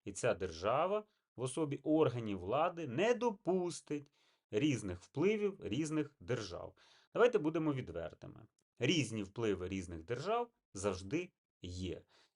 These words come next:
І ми з вами в Україні побачили на прикладі, наприклад,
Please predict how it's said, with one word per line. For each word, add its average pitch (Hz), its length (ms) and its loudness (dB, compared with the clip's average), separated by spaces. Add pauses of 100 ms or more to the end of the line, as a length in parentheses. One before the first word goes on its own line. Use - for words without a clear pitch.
(120)
І 135 400 2
ми 170 300 2
з 131 80 -2
вами 98 460 2
в 101 80 -8
Україні 180 500 -2
побачили 117 920 2 (180)
на 107 140 0
прикладі, 135 720 0 (360)
наприклад, 139 520 2